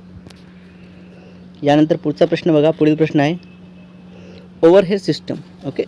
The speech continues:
ओव्हरहेड सिस्टम रिकाम्या जागापर्यंत डिझाईन केले जाऊ शकतात. ओके, कतपर्यंत, हंड्रेड किलोवॅट, सिक्स्टी सिक्स किलोवॅट, एकशे बत्तीस किलोवॅट, दोनशे वीस किलोवॅट की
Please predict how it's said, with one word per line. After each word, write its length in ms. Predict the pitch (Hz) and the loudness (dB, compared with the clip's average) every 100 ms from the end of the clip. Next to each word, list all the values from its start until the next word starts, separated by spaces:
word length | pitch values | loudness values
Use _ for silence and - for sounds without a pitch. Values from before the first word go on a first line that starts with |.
| - | 2
ओव्हरहेड 320 | 151 175 190 | 4 6 2
सिस्टम 360 | 175 156 160 | -2 -2 0
रिकाम्या 380 | 151 143 165 165 | 0 0 2 4
जागापर्यंत 340 | 165 165 147 143 | 2 0 -2 -2
डिझाईन 400 | 139 131 143 143 | -2 0 2 2
केले 220 | 139 135 | 0 0
जाऊ 120 | 127 | 0
शकतात. 360 | 120 - - - - - - - - | -2 -6 -12 -14 -14 -20 -20 -14 -8
ओके, 200 | 139 208 - - - - | -4 -4 -6 -20 -20 0
कतपर्यंत, 440 | 185 - 190 185 185 202 - - - - - - - - - - - - - - - - - - - | 0 2 0 2 0 -4 -16 -20 -20 -20 -20 -20 -20 -20 -20 -20 -20 -20 -20 -20 -20 -20 -20 -20 -14
हंड्रेड 320 | - 143 165 156 | -4 0 0 4
किलोवॅट, 360 | 170 156 156 - - - - - | 4 6 4 0 -20 -20 -18 -8
सिक्स्टी 260 | 147 - 170 | -6 -2 -2
सिक्स 260 | 180 - | -2 -8
किलोवॅट, 380 | - 151 151 147 - - - - | -2 2 4 2 0 -20 -14 -10
एकशे 200 | - 170 | -4 -2
बत्तीस 320 | 151 - 165 | -2 -4 -6
किलोवॅट, 320 | 156 147 143 - | 0 4 2 0
दोनशे 320 | 151 143 147 156 | 0 2 2 0
वीस 220 | 156 - | 0 -2
किलोवॅट 300 | 151 151 139 - | 0 2 2 -2
की 120 | - | -10